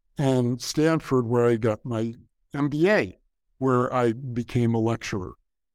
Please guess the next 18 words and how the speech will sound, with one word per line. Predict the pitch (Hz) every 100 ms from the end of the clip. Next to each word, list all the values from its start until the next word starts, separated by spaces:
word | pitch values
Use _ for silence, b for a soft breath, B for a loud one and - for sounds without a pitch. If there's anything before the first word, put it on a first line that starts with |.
| _ _
So | - 160
one | 180 214
of |
my | 202
responsibilities | 165 - 170 160 135 156 151 139 117
as | 127 110
a | 120
Penn | - 143 135
trustee, | - 113 - - 208 123 110
where | 156 143
I | 135 131
had | 131
been | 117 123
involved | 120 120 120 113 107 98 -
before | 110 - 120
becoming | 110 - 120 110 104
a | 98
trustee, | - 101 - 160 131 107